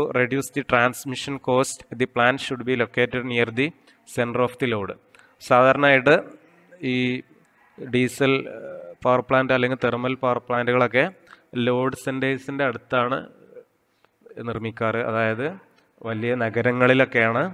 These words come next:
ഈ power stations നിർമ്മിക്കാ-, നിർമ്മിക്കാറ്. കാരണം നമുക്ക് distribution cost കുറക്കാം.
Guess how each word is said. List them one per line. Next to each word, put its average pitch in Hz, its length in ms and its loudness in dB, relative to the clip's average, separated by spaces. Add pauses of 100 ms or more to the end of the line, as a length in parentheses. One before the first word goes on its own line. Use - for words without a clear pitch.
(540)
ഈ 113 140 -4
power 113 240 -2
stations 117 880 -8 (340)
നിർമ്മിക്കാ-, 113 680 -2
നിർമ്മിക്കാറ്. 113 600 -6
കാരണം 120 380 -2 (460)
നമുക്ക് 117 340 -10 (140)
distribution 117 680 -10
cost 113 400 -12
കുറക്കാം. 95 400 -6